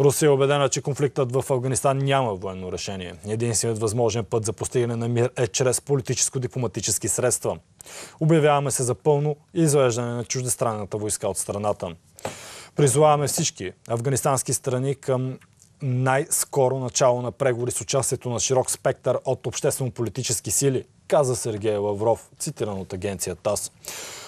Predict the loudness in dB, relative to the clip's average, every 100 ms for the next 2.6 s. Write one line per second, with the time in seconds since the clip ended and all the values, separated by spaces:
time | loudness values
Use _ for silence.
0 | -2 2 2 4 2 2 0 2 6 6
1 | 8 6 2 0 -2 2 2 2 -2 -4
2 | -2 -2 0 0 0 -4